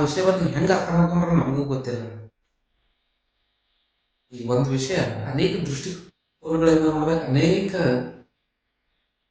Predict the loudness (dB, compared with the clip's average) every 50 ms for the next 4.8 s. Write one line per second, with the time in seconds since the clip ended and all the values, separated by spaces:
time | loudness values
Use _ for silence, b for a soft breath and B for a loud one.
0 | _ _ _ -8 -4 -2 0 2 2 2 4 4 2 2 0 -2 -4 -4 -4 -4
1 | -6 -8 -10 -10 -10 -12 -12 -14 -18 _ _ _ _ _ _ _ _ _ _ _
2 | _ _ _ _ _ _ _ _ _ _ _ _ _ _ _ _ _ _ _ _
3 | _ -14 -12 -10 -8 -6 -6 -4 -4 -4 -6 -6 -4 0 2 2 4 4 4 2
4 | 2 2 4 4 4 4 2 2 0 0 0 0 -2 -2 -4 -4